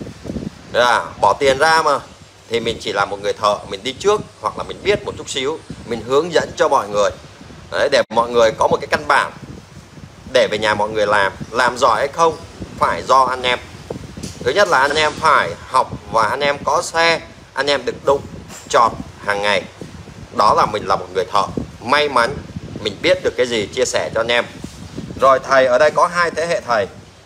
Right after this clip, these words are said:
Thầy thứ nhất đứng trên bục giảng, không có chuyên môn về sửa xe.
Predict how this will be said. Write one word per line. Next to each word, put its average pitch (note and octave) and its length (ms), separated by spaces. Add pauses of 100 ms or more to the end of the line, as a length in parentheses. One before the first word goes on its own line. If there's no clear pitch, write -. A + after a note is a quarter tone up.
(1900)
Thầy D3+ 320
thứ D#3 120
nhất A3+ 200
đứng F3+ 180
trên G3 140
bục B2+ 180
giảng, G#2+ 280 (600)
không G#3+ 400
có E3 240
chuyên G3 220
môn F3+ 200
về C#3 140
sửa A2 180
xe. D3+ 300